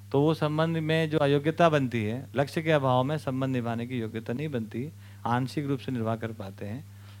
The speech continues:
जुड़ते हैं, टूटते हैं, जुड़ते हैं, टूटते हैं। जुड़े रहने का कार्यक्रम, है ना? अभी वापस देखोगे तो ये लक्ष्य,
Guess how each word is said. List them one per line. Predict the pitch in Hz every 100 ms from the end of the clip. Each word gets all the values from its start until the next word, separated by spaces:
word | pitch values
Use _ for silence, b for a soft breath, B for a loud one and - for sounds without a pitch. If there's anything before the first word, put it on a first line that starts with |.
| b
जुड़ते | 104 139 151 175
हैं, | 156 160
टूटते | 160 139 117 135
हैं, | 127 123 117
जुड़ते | 123 127 139
हैं, | 127 135
टूटते | 120 113 -
हैं। | - - - - - - - - - B B B -
जुड़े | 113 170 196
रहने | 196 196
का | 190
कार्यक्रम, | 175 165 165 160 156 - - - - - - - - - - -
है | 139
ना? | 170 127 - - - - - - - -
अभी | 151 202 220 - - - - - - - - -
वापस | 147 175 233 226
देखोगे | 220 220 220 226
तो |
ये | 226 214
लक्ष्य, | 196 202 - 226